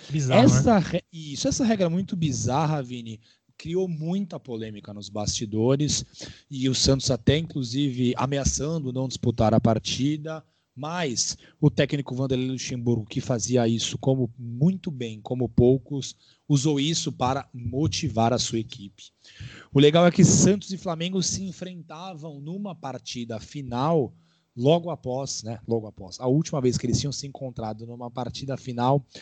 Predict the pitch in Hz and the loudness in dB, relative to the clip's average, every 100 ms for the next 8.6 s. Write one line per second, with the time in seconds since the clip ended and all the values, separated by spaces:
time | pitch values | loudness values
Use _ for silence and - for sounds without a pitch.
0 | - - - 123 131 147 - 147 147 151 | -20 -20 -2 2 6 6 6 2 0 2
1 | 151 135 151 151 151 143 156 160 139 - | 4 4 4 4 2 -6 -6 -6 -4 -6
2 | 131 135 151 139 131 165 165 156 160 160 | -6 -6 -6 -4 -2 -2 0 0 -2 -2
3 | 151 139 156 147 165 160 123 117 107 - | -8 -8 -10 -10 -10 -8 -6 -6 -8 -12
4 | - 104 113 _ _ _ _ _ _ _ | -12 -14 -16 _ _ _ _ _ _ _
5 | - - 127 123 139 151 170 160 135 - | -20 -14 -10 -8 -6 -4 -2 0 0 0
6 | 156 170 - - - - 202 190 196 202 | 2 2 2 -8 -10 0 2 4 4 4
7 | 214 190 147 131 113 113 107 123 143 143 | 4 4 2 2 -2 -6 -2 2 4 4
8 | 101 120 135 139 120 117 | 0 0 -2 -4 -4 -6